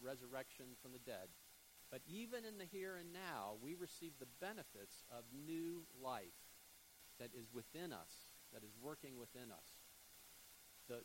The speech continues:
the best example I can think of, because this is a mystery, it's a mystical relationship that is not simply psychological. I used this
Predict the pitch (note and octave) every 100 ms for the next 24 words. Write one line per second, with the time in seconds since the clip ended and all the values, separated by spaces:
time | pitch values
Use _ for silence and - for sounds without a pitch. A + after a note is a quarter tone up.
0 | - B2 - - A3 - E3+ C#3 D3 D3
1 | C3+ D3 D#3 A#2+ - A2 A#2+ A#2 B2 C3+
2 | B2+ D#3 D#3 C3 B2+ B2 C#3 F#3 - -
3 | G#2+ G#2+ - A#2 A2+ B2 D3 F#3 - E3
4 | - C3+ B2 A#2+ A2+ B2 C3+ C#3+ - A2
5 | - G2 B2 A#2+ A#2+ D#3 E3+ - - E3
6 | - C3+ B2 B2+ A#2+ A2 A2+ A#2 A#2+ A2+
7 | G2+ G#2 C#3 F#3+ D#3+ C3+ A#2+